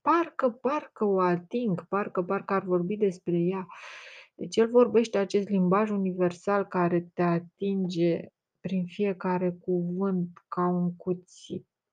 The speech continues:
în inimă, care te crestează peste tot, care face să ai vitritate, îți face această vitrificare, această împietrire a inimii, această, m-, acest mers pe o anumită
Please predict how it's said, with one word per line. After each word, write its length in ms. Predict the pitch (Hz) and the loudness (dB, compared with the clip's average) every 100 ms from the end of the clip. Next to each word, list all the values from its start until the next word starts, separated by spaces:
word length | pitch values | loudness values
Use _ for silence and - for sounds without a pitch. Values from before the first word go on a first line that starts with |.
| - - - _ _ _ _ _ _ _ _ - | -20 -20 -20 _ _ _ _ _ _ _ _ -4
în 220 | 180 175 | 0 2
inimă, 640 | 190 202 185 175 165 160 160 | 2 0 2 2 0 -4 -8
care 340 | - 175 180 | -4 0 0
te 240 | 175 185 175 | 0 -2 0
crestează 800 | 180 180 170 - 202 202 180 180 | -2 -2 -4 -4 -2 -2 -2 -4
peste 460 | 180 175 - 180 | -2 -4 -2 -4
tot, 340 | 175 196 185 - | -2 -2 -4 -6
care 720 | - 170 165 165 165 - - - 185 _ | -6 -4 -2 -4 -6 -8 -14 -18 -20 _
face 340 | 185 190 185 175 | -6 -6 -6 -12
să 200 | - 185 | -6 -4
ai 240 | 185 180 | -2 0
vitritate, 880 | 175 175 180 175 175 - 190 180 175 | -2 -4 -6 -6 -6 -6 -4 -4 -8
îți 200 | 170 - | -12 -10
face 300 | 175 175 175 | -8 -6 -4
această 760 | 175 175 175 175 - - - - _ _ _ _ | -6 -4 -6 -6 -10 -14 -14 -16 _ _ _ _
vitrificare, 960 | - 190 185 - 180 180 185 - 226 214 | -6 -4 -4 -4 -4 -2 -4 0 2 2
această 500 | 170 175 180 175 - | 0 0 0 0 0
împietrire 640 | 175 175 175 175 185 180 | 0 0 -2 0 -2 0
a 100 | 175 | 2
inimii, 580 | 175 190 196 175 165 165 | 2 2 0 -2 -2 -4
această, 840 | 165 165 170 175 175 - 175 165 175 - - _ _ _ _ - | -4 -6 -2 -2 -4 -6 -4 -4 -4 -12 -20 _ _ _ _ -2
m-, 320 | 175 175 180 190 | 4 6 4 0
acest 380 | 190 185 190 | -2 0 0
mers 320 | 180 196 196 - | 2 2 0 -2
pe 120 | 190 | 2
o 80 | 180 | 4
anumită 680 | 175 180 190 185 185 180 | 4 2 -2 0 -2 -2